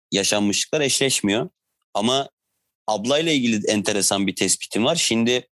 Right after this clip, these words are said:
eee, o böyle bir Berker'e şey yapmış ya, hani işte "Cüzdanı verin." falan, işte "Hocam." falan demiş. Demek ki hayattaki herkesi bir öğretmen olarak görüyor olabilir. Kendini de hep öğrenci olarak görüyor olabilir. Neden dedi ya Berker, "Herkese hocam." diyor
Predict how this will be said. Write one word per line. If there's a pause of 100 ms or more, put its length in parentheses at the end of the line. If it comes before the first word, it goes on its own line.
(580)
eee,
o
böyle
bir (400)
Berker'e
şey
yapmış
ya, (440)
hani (140)
işte
"Cüzdanı
verin."
falan,
işte (220)
"Hocam."
falan
demiş. (340)
Demek
ki
hayattaki
herkesi
bir
öğretmen
olarak
görüyor
olabilir.
Kendini
de
hep
öğrenci
olarak
görüyor
olabilir.
Neden
dedi
ya
Berker,
"Herkese
hocam."
diyor